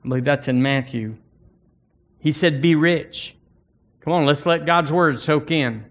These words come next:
This is, this is scripture. He said, "Blessed."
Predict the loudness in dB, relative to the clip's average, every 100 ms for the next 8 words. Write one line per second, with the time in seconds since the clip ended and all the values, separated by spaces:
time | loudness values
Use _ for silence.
0 | _ 0 0 0 -4 -6 0 0 2 -2
1 | -4 0 2 2 -4 -8 -12 _ _ _
2 | _ _ _ _ _ 0 2 2 2 2
3 | -2 0 2 4 4 2 -2 -14 -18